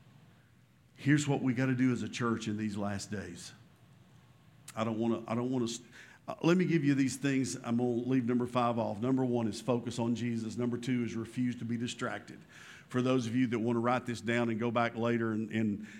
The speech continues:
and just kind of feel, refuse to be distracted, refuse to be distracted. He goes on later to say, "Be alert and pray." Remember the words, "Be alert"? Be alert and pray. Refuse to be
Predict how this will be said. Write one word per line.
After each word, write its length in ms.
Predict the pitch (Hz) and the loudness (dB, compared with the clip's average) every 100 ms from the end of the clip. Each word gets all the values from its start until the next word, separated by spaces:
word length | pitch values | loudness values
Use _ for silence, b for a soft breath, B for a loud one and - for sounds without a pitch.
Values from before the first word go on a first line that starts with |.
| B | B
and 140 | 117 107 | -2 -2
just 320 | 113 - - | -2 -6 -2
kind 180 | 131 113 | 0 0
of 80 | |
feel, 280 | - 127 101 B B B - | 0 -2 -2 B B B -2
refuse 540 | 117 117 139 156 147 | 0 0 2 4 4
to 80 | 135 | 2
be 140 | 127 | 0
distracted, 580 | 117 113 127 98 - 110 | 0 -2 -2 -4 -4 -2
refuse 460 | 131 127 147 160 151 | 0 0 0 2 2
to 80 | 127 | 0
be 100 | 131 | 0
distracted. 600 | 120 - 123 107 - 117 - B B - | 0 -2 -2 -2 -6 -10 -12 B B -2
He 120 | 147 | 4
goes 240 | 151 147 | 6 6
on 220 | 147 143 | 4 4
later 280 | 135 139 127 | 6 6 4
to 120 | 120 | 0
say, 180 | 117 127 | 0 0
"Be 200 | 113 135 | 4 4
alert 400 | 127 120 120 123 | 4 2 0 -2
and 180 | 135 117 | -2 -2
pray." 400 | 113 117 95 85 - - - | -2 -4 -4 -10 -18 -20 -8
Remember 220 | 135 139 135 | -2 0 0
the 100 | 135 | 2
words, 260 | 139 131 | 2 2
"Be 140 | 113 135 | 2 2
alert"? 360 | 131 131 131 B B - | 2 2 -2 B B -2
Be 140 | 113 147 | 4 6
alert 440 | 143 139 135 - | 6 4 4 2
and 180 | 131 127 | 0 0
pray. 260 | - 131 113 | 2 4 4
Refuse 800 | 107 117 - 151 165 139 127 - | 0 -6 -2 4 6 6 2 0
to 120 | 151 | -2
be 500 | 123 156 147 127 110 | 4 4 6 2 -2